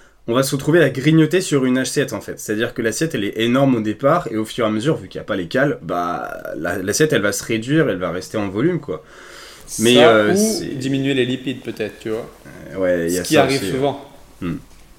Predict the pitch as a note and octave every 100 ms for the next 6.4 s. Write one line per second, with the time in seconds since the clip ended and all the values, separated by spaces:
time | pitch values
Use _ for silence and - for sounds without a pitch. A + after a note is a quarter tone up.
0 | - - - - - - A#2+ B2 D3 A#2+
1 | B2+ A#2 D3 C3+ B2 A#2+ B2+ A#2+ B2 C#3+
2 | F3+ A#2+ A2 A#2+ A2+ D#3+ A#2 - - -
3 | - B2+ A#2+ B2+ C3 B2+ C3+ B2 B2+ B2+
4 | C3 C3 A#2+ B2 B2 A#2+ D#3+ E3+ F3+ C#3
5 | C#3 C3+ E3 C#3 A#2 B2 A2+ A#2 A#2 A#2
6 | A#2+ A#2+ A#2+